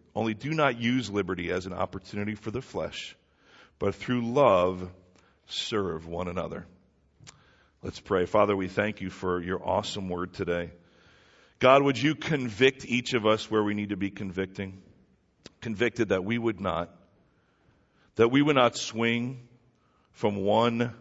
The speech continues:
side to the other, that we would not become so separated and legalistic that we condemn others right from the start,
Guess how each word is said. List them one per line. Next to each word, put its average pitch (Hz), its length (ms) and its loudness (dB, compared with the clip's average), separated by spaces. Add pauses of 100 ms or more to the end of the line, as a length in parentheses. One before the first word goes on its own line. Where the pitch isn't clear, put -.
(440)
side 107 460 2
to 107 80 -8
the 95 160 0
other, 101 260 2
that 101 140 -4
we 120 120 -2
would 117 140 0
not 110 200 0
become 104 320 -6
so 113 280 -10
separated 101 580 -8
and 98 160 -6
legalistic 101 640 -6
that 90 180 -4
we 98 240 -4 (320)
condemn 110 540 2
others 110 360 4
right 101 220 -4
from 101 200 -10
the 90 80 -8
start, 95 420 -8